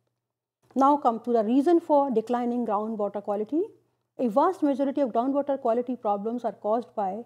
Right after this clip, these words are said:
contamination, overexploitation or combination of the two. Most groundwater quality problems are difficult to de-, detect as they may be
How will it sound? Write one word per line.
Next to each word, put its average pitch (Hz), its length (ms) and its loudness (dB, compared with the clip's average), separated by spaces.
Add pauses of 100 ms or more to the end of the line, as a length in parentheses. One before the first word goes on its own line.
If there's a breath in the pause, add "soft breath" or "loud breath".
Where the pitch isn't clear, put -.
(180)
contamination, 294 840 -2 (320)
overexploitation 262 1080 0
or 208 300 -8 (420)
combination 269 500 6
of 202 120 -4
the 254 80 -2
two. 190 380 0 (520)
Most 349 380 4
groundwater 233 600 0
quality 247 440 0 (320)
problems 226 500 2
are 202 200 -6
difficult 302 540 0
to 226 220 -6
de-, 208 200 -2 (120)
detect 240 500 -2 (140)
as 196 240 -2
they 262 180 2
may 226 220 0
be 233 300 -4